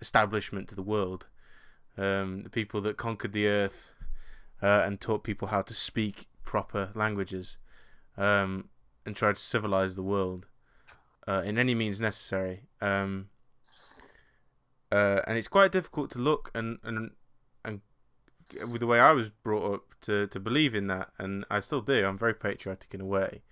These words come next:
uh, and to see where we are now is just, it's pathetic. Um,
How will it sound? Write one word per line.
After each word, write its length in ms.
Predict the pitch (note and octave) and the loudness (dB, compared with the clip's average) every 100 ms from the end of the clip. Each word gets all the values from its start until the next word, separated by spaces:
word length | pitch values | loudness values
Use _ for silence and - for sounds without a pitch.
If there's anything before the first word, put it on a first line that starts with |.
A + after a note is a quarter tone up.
| - - - - - - - - | -20 -20 -20 -20 -20 -20 -20 -8
uh, 160 | G2 G2+ | 0 2
and 140 | E2+ G#2 | 0 -4
to 60 | |
see 220 | - D3 C3+ | -4 0 2
where 140 | B2 | 4
we 100 | A2+ | 4
are 140 | G#2+ | 4
now 320 | G#2 A#2 F#2+ F#2 | 4 2 2 -4
is 200 | F#2+ - | -6 -8
just, 440 | G2+ - - - _ - | -10 -12 -14 -20 _ -20
it's 100 | - | -14
pathetic. 800 | G#2 - C3 - F2+ - - - _ _ _ _ _ _ _ _ _ - | -8 0 0 0 -8 -10 -14 -20 _ _ _ _ _ _ _ _ _ -6
Um, 480 | G2 G2 F#2+ F#2+ F#2+ | 0 2 2 -2 -8